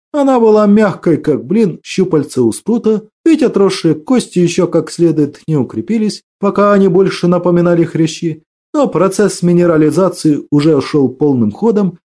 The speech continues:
и буквально менее чем за минуту моя новенькая рука окрепла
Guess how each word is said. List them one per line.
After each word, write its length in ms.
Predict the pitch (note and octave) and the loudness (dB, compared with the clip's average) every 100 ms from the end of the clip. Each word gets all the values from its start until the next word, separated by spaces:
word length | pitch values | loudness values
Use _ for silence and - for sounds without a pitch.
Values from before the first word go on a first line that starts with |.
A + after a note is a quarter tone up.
| - | 0
и 120 | E4+ | 2
буквально 600 | F#3+ D#3 G#3+ A#3 F#3+ E3 | 2 0 2 2 2 2
менее 380 | F3+ A3+ F3 D#3 | 4 4 4 2
чем 260 | - E3 | 0 0
за 120 | B2+ A#2 | 2 2
минуту 600 | A2 F#3 C4+ A#3+ G#3+ - - | 2 0 0 -2 -2 -6 -4
моя 240 | B3 B3 | 0 2
новенькая 500 | B3+ D#4 G3 D#3 C#3+ | 2 2 2 2 2
рука 400 | C#3+ C#3 D3+ C3+ - | 2 2 0 -2 -2
окрепла 680 | C3+ - F#3 A#3 G#3+ A3 | -4 -2 -2 0 2 0